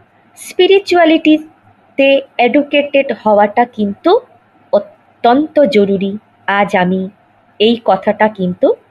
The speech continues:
শিখলাম। তো বন্ধুরা, আজ এখানেই শেষ করলাম। পরবর্তী পর্বে আবার আমরা কন্টিনিউ করব।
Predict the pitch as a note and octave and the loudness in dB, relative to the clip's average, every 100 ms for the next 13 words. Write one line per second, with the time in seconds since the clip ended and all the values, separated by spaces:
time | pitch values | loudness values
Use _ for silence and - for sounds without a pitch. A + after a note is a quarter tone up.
0 | _ _ _ _ _ - - - - A2+ | _ _ _ _ _ -14 -8 -8 -8 -14
1 | - _ _ _ _ _ _ _ _ _ | -14 _ _ _ _ _ _ _ _ _
2 | _ _ _ _ _ _ - B3+ C#4+ C#4+ | _ _ _ _ _ _ -2 2 2 4
3 | D#4 D#4+ E4 - _ _ _ _ _ - | 2 2 -2 -18 _ _ _ _ _ -6
4 | A3 A#3 A#3 - _ _ _ _ G#3+ G3+ | -2 0 -2 -6 _ _ _ _ -6 -2
5 | A#3+ C#4 D4 D4 C#4+ D4 D4 D4 D#4+ - | 2 2 2 0 0 2 4 2 0 -12
6 | _ _ _ _ _ _ - C#4+ D4 D4 | _ _ _ _ _ _ 0 2 2 2
7 | C#4 C4+ B3 A#3 B3 B3+ - _ _ _ | -2 0 0 2 0 0 -6 _ _ _
8 | _ _ _ E3 F3+ A#3 A#3+ A3 A3+ A#3 | _ _ _ -6 0 0 2 2 0 0
9 | G#3+ A#3 A3 A3+ A3+ A3 G#3 G#3+ | 0 0 2 0 2 0 0 -2